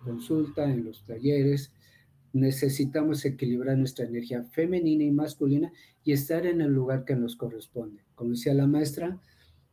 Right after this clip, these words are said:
un niño que, que llegó primero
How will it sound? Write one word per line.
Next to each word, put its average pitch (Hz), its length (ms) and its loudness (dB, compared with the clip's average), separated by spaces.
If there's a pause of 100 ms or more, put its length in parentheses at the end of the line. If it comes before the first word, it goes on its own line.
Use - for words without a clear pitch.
(920)
un 180 480 2 (100)
niño 202 600 0 (840)
que, 135 220 -2 (220)
que 143 140 4
llegó 156 280 4
primero 165 600 0